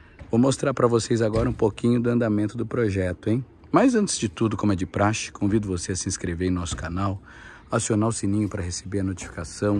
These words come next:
de todos os vídeos que a gente posta e postará pra vocês, tá bom? Lembrando que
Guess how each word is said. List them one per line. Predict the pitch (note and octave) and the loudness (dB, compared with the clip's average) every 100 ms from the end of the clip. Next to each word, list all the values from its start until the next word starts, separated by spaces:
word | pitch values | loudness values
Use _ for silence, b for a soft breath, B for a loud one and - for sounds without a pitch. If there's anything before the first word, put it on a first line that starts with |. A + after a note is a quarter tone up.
| G2 | -2
de | F2 | -6
todos | E2+ G3 D#3 | 2 4 4
os | A#2+ | 0
vídeos | A2 C3+ C3 - | 2 2 2 -4
que | G#2+ | -2
a | |
gente | G2+ - | -2 -4
posta | - F#2+ F#2 - | -4 0 0 -2
e | |
postará | F#2+ G2+ G2 F2 E2+ F#2+ F#2 B B - | -4 -4 -4 -6 -2 -2 -4 B B 4
pra | D3 | 6
vocês, | B2+ A#2+ - D#2 - | 6 2 -4 -8 -8
tá | F2 | 2
bom? | G3 C4+ - - - B B B B B B F#3+ | 4 4 -6 -20 -18 B B B B B B 2
Lembrando | G#3+ F3 D#3+ G3 G3 | 6 8 8 6 2
que | F3+ - A3+ | 0 4 4